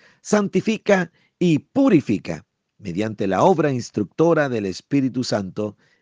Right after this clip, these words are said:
en la vida del creyente. Amén, ¿lo cree? Amén. Permítame solo por tiempo, ¿ah? Esto es una cuestión de tiempo.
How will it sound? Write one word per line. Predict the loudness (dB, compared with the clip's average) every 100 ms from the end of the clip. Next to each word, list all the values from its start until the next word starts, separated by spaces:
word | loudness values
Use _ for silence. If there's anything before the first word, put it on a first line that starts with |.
| _
en | -6 -4
la | -4
vida | -2 -2 -2 -4 -8 _ _ _ _
del | -8 -6
creyente. | -6 -2 -2 -2 -6 -20 _ _ -10
Amén, | -6 -2 0
¿lo | -2
cree? | 0 2 2 2 -10 _ -20
Amén. | -12 -8 -8 -6 -8 -12 _ _ _ _ _ _ _ _ _ _ _ -2
Permítame | 0 2 2 2
solo | 2 4 4
por | 0 0
tiempo, | 0 0 -4 -4
¿ah? | -4
Esto | -8 -8 -6
es | -6
una | -6 -6
cuestión | -6 -6
de | -4
tiempo. | -2 -2 -2 -8